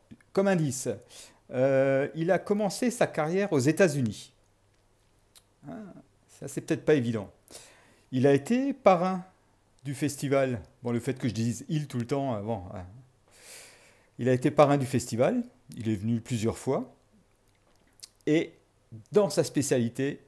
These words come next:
il est reconnu mondialement. C'est, euh, c'est le spécialiste mondial de, de, de sa spécialité. Si je vous donne sa spécialité, c'est encore plus facile. Je pense que vous serez nombreux à trouver.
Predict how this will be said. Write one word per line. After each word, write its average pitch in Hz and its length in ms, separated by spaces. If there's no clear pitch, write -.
il 131 120
est 139 60
reconnu 123 420
mondialement. 131 720
C'est, 120 440
euh, 101 200
c'est 127 160
le 120 80
spécialiste 123 560
mondial 120 640
de, 143 340
de, 117 220
de 117 60
sa 120 140
spécialité. - 520
Si - 180
je 101 60
vous 107 40
donne 117 160
sa 120 100
spécialité, 127 540
c'est - 200
encore 165 300
plus 139 120
facile. 131 520
Je 107 160
pense 143 380
que 123 240
vous 117 160
serez 120 580
nombreux 139 600
à 127 100
trouver. 127 460